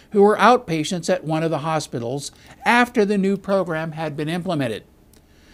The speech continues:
They found that the number of lab tests went down if there were recent lab tests available.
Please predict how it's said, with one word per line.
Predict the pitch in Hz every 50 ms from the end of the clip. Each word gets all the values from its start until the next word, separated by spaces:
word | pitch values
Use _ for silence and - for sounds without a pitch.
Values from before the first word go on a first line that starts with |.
| - - - - _ _
They | - 143 147
found | 147 - 175 185 175 175 180 170
that | 175 170 165
the | 185 180
number | 180 190 190 202 208
of | 190 185
lab | 208 208 220 220 208
tests | - 190 180 180 175 -
went | 208 214 214 208 -
down | 151 185 220 254 262 254 233 202 185 190 196 196
if | 202 185 -
there | - 196 196 196
were | 196 202 196
recent | 170 147 147 143 - 180 - -
lab | 156 180 202 208 180
tests | - 165 165 160 -
available. | 196 185 220 240 247 233 196 165 127 107 -